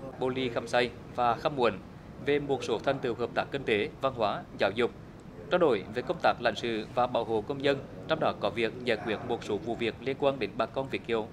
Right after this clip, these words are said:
gốc Thừa Thiên Huế đang làm ăn, sinh sống tại ba tỉnh nói trên. Ghi nhận những thành tựu và đóng góp quan trọng của Tổng lãnh sự quán Việt Nam tại tỉnh Sa Va Na Khẹt trong vai trò là cầu nối xây dựng và phát triển mối quan hệ hợp tác nhiều mặt, góp phần tăng cường mối quan hệ hữu nghị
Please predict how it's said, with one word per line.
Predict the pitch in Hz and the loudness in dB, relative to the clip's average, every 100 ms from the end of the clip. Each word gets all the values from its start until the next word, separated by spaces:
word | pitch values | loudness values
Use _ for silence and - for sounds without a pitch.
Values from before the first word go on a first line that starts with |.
| 135 | -4
gốc | 165 151 | -4 -2
Thừa | |
Thiên | 113 107 | -4 -2
Huế | 110 104 165 147 | 2 2 0 -4
đang | 143 | -2
làm | 131 104 | 0 4
ăn, | 127 120 - - | 2 2 -12 -6
sinh | - 156 | -4 0
sống | 110 95 92 | -2 -2 -2
tại | 107 | 0
ba | 120 | 0
tỉnh | 131 104 101 | -2 -4 -6
nói | 95 | 0
trên. | 123 120 - - - - - - - - - 135 | 0 0 -10 -14 -14 -14 -14 -14 -14 -16 -4 2
Ghi | 175 | 4
nhận | 151 131 | 4 0
những | 123 95 | -4 -2
thành | 139 | -2
tựu | 135 120 110 - | 2 0 0 2
và | 127 | 4
đóng | 127 107 104 | 4 2 0
góp | 101 - | 0 0
quan | 165 | 0
trọng | 139 110 95 | 0 -2 -2
của | 120 101 98 | 0 0 -2
Tổng | 113 | -2
lãnh | 110 104 | -2 -2
sự | 107 - | -4 0
quán | 101 95 | -2 -2
Việt | 107 | -2
Nam | 131 135 127 | 0 0 -2
tại | 107 | -2
tỉnh | 110 98 | -4 -4
Sa | 113 | -2
Va | 117 | 0
Na | 117 110 | 0 2
Khẹt | 110 - - - - | 0 0 -8 -6 0
trong | 123 | 0
vai | 120 151 | 0 2
trò | 127 110 - | 4 2 0
là | 120 123 | 0 0
cầu | 117 131 117 | 0 -2 0
nối | 101 | -2
xây | 92 151 | -2 0
dựng | 123 107 - 123 | 2 0 -2 -2
và | 120 113 | 0 0
phát | 110 - | 0 -2
triển | 123 107 107 | -2 -4 -4
mối | 95 | -4
quan | 147 139 | -6 -6
hệ | 117 | -4
hợp | 107 104 | -4 -2
tác | 107 95 | -2 0
nhiều | 123 | 0
mặt, | 117 104 - - - - | 2 2 -2 -14 -12 0
góp | 117 | 0
phần | 139 131 117 | 2 -4 0
tăng | 156 151 | 0 2
cường | 143 120 | -2 -2
mối | 110 - | -2 -2
quan | 156 | -2
hệ | 135 113 | -2 -4
hữu | 120 101 | -4 -2
nghị | 110 | -2